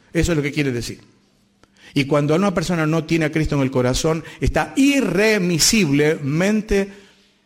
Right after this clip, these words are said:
perdido, y no por un tiempo, sino por la eternidad. ¿Por qué? Porque Cristo vino del cielo para librarnos de eso. Porque Cristo murió en la cruz, porque yo no puedo morir en la cruz por mí. Aunque pudiera,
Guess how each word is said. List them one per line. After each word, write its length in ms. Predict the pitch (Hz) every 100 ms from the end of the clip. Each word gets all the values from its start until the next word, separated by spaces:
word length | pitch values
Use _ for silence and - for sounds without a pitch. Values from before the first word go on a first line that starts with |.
| _ -
perdido, 760 | 117 113 139 170 170 160 165 135
y 140 | 127
no 200 | 151 165
por 140 | 156
un 100 | 139
tiempo, 360 | 131 104 95 98
sino 260 | 107 117 117
por 420 | - 147 180 180 - - -
la 160 | 120
eternidad. 720 | 110 117 107 117 110 101 92 - -
¿Por 200 | - 143
qué? 240 | 151 120 - - -
Porque 260 | 123 131 -
Cristo 320 | 143 - 175
vino 220 | 151 147
del 160 | 139 127
cielo 320 | - 147 160
para 160 | 131 123
librarnos 480 | 123 131 131 143
de 80 | 175
eso. 280 | - 104 85 - - - -
Porque 260 | 151 151
Cristo 300 | 165 160 175
murió 200 | 156 160
en 60 | 165
la 160 | 156
cruz, 220 | 190 202 202
porque 240 | 151 143
yo 180 | 131 214
no 160 | 269
puedo 240 | 233 185 160 131 135 151 143
morir 420 | 151 139 147 151
en 80 | 135
la 100 | 131
cruz 160 | 135
por 160 | - 131
mí. 320 | 247 117 - - - _ _ _ -
Aunque 300 | 165 170 170
pudiera, 680 | 160 165 262 202 120 -